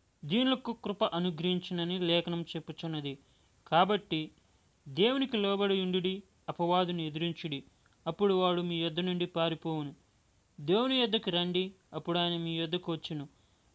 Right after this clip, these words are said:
పాపులారా, మీ చేతులు శుభ్రం కొ-, చేసుకొనుడి. దిగు మనస్సులారా, మీ హృదయమును శు-, పరిశుద్ధపరచుకొనుకుడి. వ్యాకుల పడుడి,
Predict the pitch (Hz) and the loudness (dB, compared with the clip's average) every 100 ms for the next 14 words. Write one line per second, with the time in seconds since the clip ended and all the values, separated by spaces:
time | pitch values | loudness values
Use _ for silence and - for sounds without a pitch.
0 | _ 160 180 196 214 202 185 185 - _ | _ 6 6 6 6 8 6 0 -6 _
1 | _ _ - 170 170 208 214 208 - - | _ _ -6 -6 2 2 2 -2 -4 -6
2 | 165 185 208 202 190 170 160 185 180 - | -4 -2 -2 -2 -6 -6 -2 -2 -2 -4
3 | 175 165 151 143 _ _ _ _ - 175 | -4 -2 -4 -6 _ _ _ _ -2 0
4 | 214 226 214 208 190 - 185 180 180 180 | 0 -2 -2 -2 -2 -2 2 2 2 0
5 | - _ _ _ _ _ - 175 185 190 | -4 _ _ _ _ _ -6 0 2 4
6 | 208 214 208 208 202 - 202 - - 185 | 2 2 2 0 -4 -6 -8 -4 -4 -2
7 | - 190 190 190 - 185 180 175 175 160 | -2 -4 -4 -6 -8 -6 -4 -4 -6 -4
8 | 160 147 _ _ _ _ _ _ _ _ | -4 -6 _ _ _ _ _ _ _ _
9 | _ _ _ _ _ _ - - _ _ | _ _ _ _ _ _ -20 -20 _ _
10 | _ _ _ _ - 220 233 214 190 180 | _ _ _ _ 0 2 2 2 2 2
11 | 180 196 | 2 0